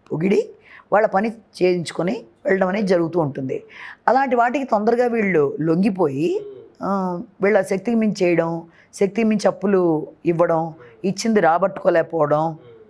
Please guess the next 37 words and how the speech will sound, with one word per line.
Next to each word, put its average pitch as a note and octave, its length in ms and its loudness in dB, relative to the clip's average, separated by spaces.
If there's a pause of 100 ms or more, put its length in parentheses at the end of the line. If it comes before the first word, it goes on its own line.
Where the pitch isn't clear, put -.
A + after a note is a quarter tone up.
(440)
ఇలాంటి D#3+ 260 0
వాటన్నిటికీ D#3 400 0
ఆస్కారం - 340 -8
ఉంది. - 240 -20 (440)
అంతేకాకుండా A#3 440 0
వీళ్ళకు F#3+ 280 -2
సర్కిల్ E3 460 0
ఉంటుంది D#3 320 -2
కదా, C#3 300 -2 (380)
సాంఘికంగా G3 500 0
వీళ్ళకు E3+ 260 0
ఉండే E3+ 140 -2
సర్కిల్ D#3+ 460 -6
కూడా D#3 200 2
ఎలాంటిదంటే, C#3 760 -4 (720)
మంచి G3+ 220 0
పేరు G3+ 340 2
పొందిన F3+ 600 0 (100)
సాహిత్యంలో D#3+ 640 0
కానీ, D3 400 -4 (320)
సంగీతంలో E3+ 640 0
కానీ, D3+ 180 -2
అంటే F3+ 160 0
ఒక D3 200 -2 (540)
లెజెండ్స్ F3 440 0
ఉంటారు C#3+ 260 -4
కదా, C3+ 220 -6 (480)
వీళ్ళ F3 80 -4
సర్కిల్ F#3 380 -2
అలా F3 140 2
ఉంటుంది. C#3+ 320 -8
ఎందుకంటే A#3 240 -2
వీళ్ళకి A3+ 300 0
చాలా F#3 100 4
ఇష్టం F3+ 340 -4
సంగీతం, D#3 460 -8
సాహిత్యాలు. C#3 560 -12